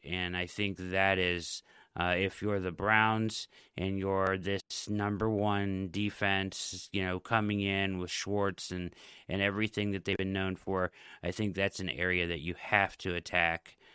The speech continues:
uh, if you are going to make, uh,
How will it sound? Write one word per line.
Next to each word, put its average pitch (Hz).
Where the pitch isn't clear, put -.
uh, 82
if 87
you 92
are 87
going 85
to 87
make, 101
uh, 85